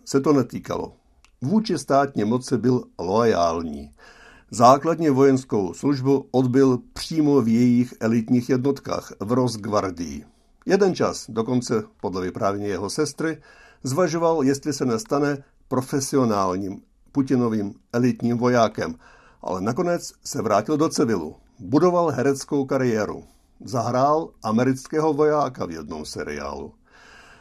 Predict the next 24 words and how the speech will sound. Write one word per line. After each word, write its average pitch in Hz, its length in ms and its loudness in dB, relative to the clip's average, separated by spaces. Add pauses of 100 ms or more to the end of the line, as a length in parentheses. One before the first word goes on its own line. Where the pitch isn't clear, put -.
(120)
Na 143 140 2
to 170 140 -4
se 156 180 -2
ho 151 180 0
ale 131 300 2
rozhicovaně 127 880 0
těžkooděnci, 120 1120 -4
kteří 131 360 -4
se 117 180 -6
k - 80 -12
němu 101 380 -4
přihnali 117 600 -2 (300)
a - 60 -8
začali 117 340 0
ho 117 120 -2
mlátit 113 480 2
obušky, 139 600 -4 (140)
vůbec 165 360 -4
neptali. - 460 -8 (540)
Prostě - 300 -4
ho 135 140 -2
skopali 147 720 -6 (120)
a - 120 -12
sebrali. 73 540 -10